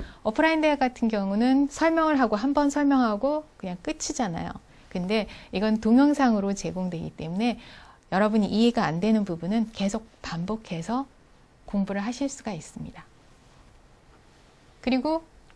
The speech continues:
공부를 하고 혹은 여러분이 직접 실습을 해보고 하다가 이해되지 않는 부분이 있잖아요. 그런 부분은 질문 답변란에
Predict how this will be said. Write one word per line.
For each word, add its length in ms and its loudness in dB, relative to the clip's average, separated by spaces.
공부를 420 2
하고 340 2
혹은 360 2
여러분이 540 2
직접 360 -4
실습을 540 -2
해보고 520 -4
하다가 560 -2
이해되지 520 0
않는 340 2
부분이 320 -2
있잖아요. 680 -6
그런 260 -2
부분은 580 -2
질문 440 0
답변란에 800 -6